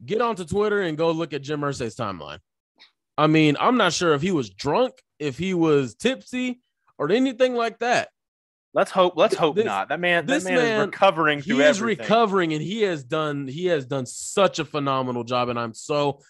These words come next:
Speaker 1: happy for his, his victory road that he's gone on. But he is making it obvious. He is making it obvious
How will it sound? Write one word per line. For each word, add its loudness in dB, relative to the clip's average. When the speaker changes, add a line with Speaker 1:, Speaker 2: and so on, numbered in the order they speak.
Speaker 1:
happy -2
for -6
his, -4
his -6
victory -8
road -4
that -4
he's -8
gone -4
on. -12
But 2
he 2
is 0
making 0
it -4
obvious. -6
He 0
is 2
making 2
it 2
obvious -2